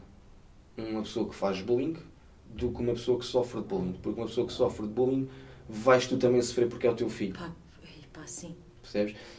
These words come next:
Speaker 1: E acho que, é pá, porra, nós somos pais, nós sofremos, eles estão a sofrer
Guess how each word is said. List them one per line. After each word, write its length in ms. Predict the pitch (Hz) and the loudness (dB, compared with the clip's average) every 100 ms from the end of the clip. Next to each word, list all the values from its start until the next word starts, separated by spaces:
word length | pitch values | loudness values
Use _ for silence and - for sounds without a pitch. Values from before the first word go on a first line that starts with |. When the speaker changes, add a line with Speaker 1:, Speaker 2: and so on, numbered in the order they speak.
| - | -8
Speaker 1:
E 140 | 113 120 | 6 8
acho 300 | 123 - - | 8 2 -4
que, 760 | 123 120 120 117 117 117 - - - - - - - - | 0 6 6 6 4 0 -2 -4 -16 -20 -20 -20 -20 -14
é 60 | - | -12
pá, 120 | - | -12
porra, 260 | - 98 101 | -6 -4 -2
nós 160 | 95 | -4
somos 220 | 92 98 | -4 -6
pais, 280 | 90 95 92 | -4 -2 -2
nós 160 | 92 92 | -2 -4
sofremos, 680 | 90 - 98 - 104 107 107 | -6 -10 -14 -2 0 0 6
eles 140 | 127 | 4
estão 160 | - 120 | 6 -2
a 40 | |
sofrer 420 | 110 - 107 120 | -2 -2 0 0